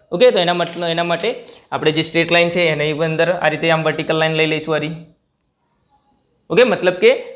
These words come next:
અ, જે નાઇન્ટી ડિગ્રી એંગલ હતો, બરાબર, એ નાઇન્ટી ડિગ્રી એંગલ આપણે નીચે ડ્રો કરીશું.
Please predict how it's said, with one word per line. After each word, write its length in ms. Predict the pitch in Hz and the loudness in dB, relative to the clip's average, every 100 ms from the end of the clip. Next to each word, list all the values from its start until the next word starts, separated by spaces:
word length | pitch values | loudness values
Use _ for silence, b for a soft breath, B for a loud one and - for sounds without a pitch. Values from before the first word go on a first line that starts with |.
| - | -2
અ, 200 | 156 156 | 0 2
જે 140 | 180 | 0
નાઇન્ટી 320 | 165 165 240 | 0 0 0
ડિગ્રી 220 | 247 202 | 0 2
એંગલ 280 | 208 175 170 | 2 2 0
હતો, 340 | 165 196 214 - - _ _ _ _ _ _ _ _ _ _ _ _ _ _ _ 147 | -2 -4 -6 -8 -20 _ _ _ _ _ _ _ _ _ _ _ _ _ _ _ 2
બરાબર, 240 | 180 220 | 2 2
એ 120 | 185 | 0
નાઇન્ટી 280 | 165 156 156 | 0 0 -2
ડિગ્રી 240 | 170 165 | -2 0
એંગલ 240 | 175 170 175 | 0 2 2
આપણે 180 | 170 170 | 2 0
નીચે 320 | 151 135 170 | -2 0 2
ડ્રો 180 | 175 175 | 4 4
કરીશું. 640 | 180 180 190 208 - | 2 0 -2 -6 -12